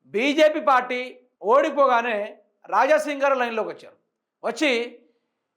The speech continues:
వీళ్ళ మొహాలకి, వీళ్ళ అధికారంలో ఉండబట్టి మరో యాభై ఏండ్ల పాటు బీజేపీ పార్టీ తెలంగాణ రాష్ట్రంలో అధికారంలో రాదని తేల్చి చెప్పిండు. ఎన్ని రోజులు?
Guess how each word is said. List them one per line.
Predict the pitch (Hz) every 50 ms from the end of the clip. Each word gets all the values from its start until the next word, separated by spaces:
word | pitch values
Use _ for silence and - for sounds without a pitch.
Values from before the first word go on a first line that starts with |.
| _ _ -
వీళ్ళ | 160 220 262 285 302 294
మొహాలకి, | 262 247 247 185 233 269 285 285 285 277 277 262 254 247 247 247 _ _ _ _ _ _ _ _ _ _ _ _ _ _ _
వీళ్ళ | 147 214 269 285 277
అధికారంలో | 262 247 247 269 269 285 285 285 285 277 254
ఉండబట్టి | 233 233 247 247 269 254 262 254 254 254 233 233 233 - _ _ _ _ _ _ _ _ _
మరో | 165 190 233 277 285 277
యాభై | 247 240 240 247 285 294 302 294
ఏండ్ల | 294 277 277 269 277
పాటు | 277 277 254 233 269 294 302 320 247 - - - - _ _ _ _ _ _ _ 147
బీజేపీ | 170 226 269 285 254 294 277 277
పార్టీ | 240 226 269 277 285 285 277 240
తెలంగాణ | 247 262 262 262 254
రాష్ట్రంలో | 240 240 233 233 233 240 226 262 262
అధికారంలో | 233 196 214 185 214 202 202 208 214
రాదని | 190 180 185 190 185 208 214
తేల్చి | 202 - 208 214 208 190 196
చెప్పిండు. | 180 - - 117 98 _ _ _ _ _ _ _ _ _
ఎన్ని | - 190 196
రోజులు? | 220 214 214 226 247 277 285 262 -